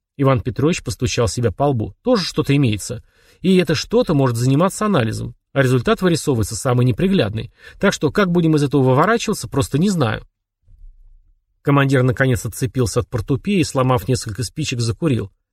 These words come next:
«Да уж, выходит, вчерашний порыв был совершенно правильный. А этого лысого шустрика надо валить, однозначно. Угораздило ж так вляпаться.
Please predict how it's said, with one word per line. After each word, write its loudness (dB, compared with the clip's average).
«Да 2
уж, -6
выходит, 0
вчерашний -2
порыв 0
был 0
совершенно -2
правильный. -2
А 2
этого 2
лысого 0
шустрика -4
надо 2
валить, 0
однозначно. 0
Угораздило 0
ж -6
так -6
вляпаться. -4